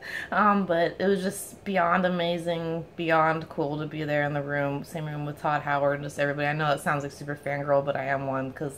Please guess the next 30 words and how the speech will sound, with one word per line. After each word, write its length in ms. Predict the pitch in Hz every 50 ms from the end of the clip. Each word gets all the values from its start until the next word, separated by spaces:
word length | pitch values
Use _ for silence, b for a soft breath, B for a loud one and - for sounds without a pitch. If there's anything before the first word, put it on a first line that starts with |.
| - -
you 80 | -
know, 80 | 143 135
I 80 | 127 131
love 180 | 135 143 143 147
those 160 | 143 139 139
games. 340 | - 135 135 139 147 143 143
I 40 |
spent 340 | 139 - - - 139 131 - - - -
a 100 | 151 147
bajillion 400 | 151 139 139 - 156 156 139 131 - -
hours 440 | 143 156 147 151 156 156 156 147
with 120 | - 151 147
those 180 | - 151 156
games, 400 | 156 156 156 143 143 147 147 147 - B B B B B B B
impacted 420 | 160 175 - 190 151 - - 147
my 140 | 143 143 135
life 420 | 135 147 156 156 151 147 - - -
in 100 | 185 190
a 40 |
huge 380 | 180 - - 196 196 196 180 -
way, 420 | 165 151 160 160 160 160 156 156 - B B B B B B B B B
so 160 | - - 180
it's 260 | 160 165 - - -
hard, 200 | - 185 160 -
kinda 220 | - - 185 160
hard 280 | 147 156 156 151 151 151
to 120 | - 147 143
not 260 | 151 147 143 139 -
be 80 | 151 147
like, 380 | 139 139 139 139 139 - -